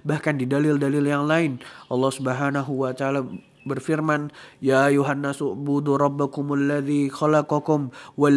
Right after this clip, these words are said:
ladzina min qablikum la'allakum tattaqun." Dan dalam ayat yang lain, "Wa'bud rabbaka hatta ya'tiyakal yaqin,"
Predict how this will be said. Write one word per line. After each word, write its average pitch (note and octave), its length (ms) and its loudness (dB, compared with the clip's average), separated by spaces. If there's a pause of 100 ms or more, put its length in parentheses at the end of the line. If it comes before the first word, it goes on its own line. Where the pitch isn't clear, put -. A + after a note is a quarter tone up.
ladzina D3 400 2
min D3 240 0
qablikum E3 720 6
la'allakum C#3+ 640 4
tattaqun." C3+ 560 -2 (560)
Dan C3+ 160 -2
dalam D3 240 4
ayat C#3+ 240 0
yang C#3+ 160 -2
lain, D3+ 400 0 (240)
"Wa'bud C#3 480 2
rabbaka C#3+ 480 2
hatta D3+ 400 0
ya'tiyakal D3+ 640 0
yaqin," D3+ 640 0